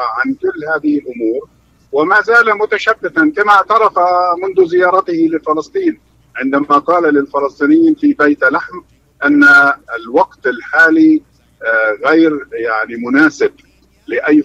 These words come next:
خطوات سلمية أو أي. فإذا يعني ال-، ال-، اليأس الموجود في الطرف الفلسطيني أن كل هذه المحاولات، آه، هي محاولات خداع لم تترجم على أرض الواقع إلى أي مكسب،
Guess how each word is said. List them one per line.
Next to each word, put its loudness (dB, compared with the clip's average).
خطوات -2
سلمية -10
أو -6
أي. -10
فإذا 0
يعني -4
ال-، -16
ال-، -14
اليأس -6
الموجود -4
في -14
الطرف -8
الفلسطيني -12
أن -16
كل -2
هذه 0
المحاولات، -4
آه، -2
هي 2
محاولات 0
خداع -4
لم -2
تترجم -2
على 0
أرض 0
الواقع 0
إلى 2
أي 0
مكسب، -4